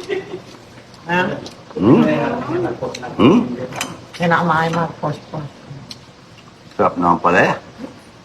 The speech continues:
Speaker 2: Kain na po, mga idol.
Speaker 1: Hi! Kain na po tayo ng lunch. Kanina pong umaga, kumain ako sa resort. Super sarap po ng
Speaker 2: Buro.
Speaker 1: buro ni Idol. Ay, Diyos ko, ang dami kong nakain.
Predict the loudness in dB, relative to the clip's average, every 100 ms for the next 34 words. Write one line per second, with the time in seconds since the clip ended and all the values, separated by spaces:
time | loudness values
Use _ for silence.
0 | -20 -20 -20 -20 -20 -4 2 4 6 4
1 | 4 6 6 6 4 0 -2 -4 -14 -14
2 | -14 -18 -20 -20 2 6 6 8 8 8
3 | 8 4 2 4 6 4 6 6 6 6
4 | 6 4 4 6 8 10 10 10 8 6
5 | 4 2 4 4 6 4 6 6 8 8
6 | 6 4 4 6 6 6 6 6 6 6
7 | 4 6 6 6 4 6 6 4 6 6
8 | 4 4 6 6 4 2 2 4 6 8
9 | 8 4 -2 6 8 8 8 8 8 6
10 | 4 8 10 10 10 10 8 6 4 4
11 | 2 -2 2 6 6 6 4 4 2 4
12 | 6 6 6 4 4 2